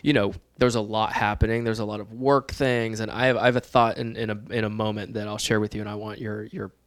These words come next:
piggyback on it. The, um, just around, like, having the f-, first two hours to yourself. But before that, there's this evaluation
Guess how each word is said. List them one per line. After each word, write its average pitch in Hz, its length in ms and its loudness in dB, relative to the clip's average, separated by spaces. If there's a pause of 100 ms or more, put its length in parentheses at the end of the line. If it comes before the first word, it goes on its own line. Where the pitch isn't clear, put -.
(160)
piggyback 110 400 -2
on 104 120 -4
it. 117 120 -10
The, 110 220 -2 (340)
um, 98 440 -4 (500)
just 127 260 2
around, 113 160 4
like, 101 240 -4
having 117 300 0
the 107 80 -2
f-, - 180 -20 (140)
first - 340 0
two 117 140 4
hours 101 260 0
to - 100 -6
yourself. 101 440 0 (340)
But 113 80 -2
before 120 320 4
that, 110 160 6
there's 113 300 2 (760)
this 123 180 0 (600)
evaluation 120 960 8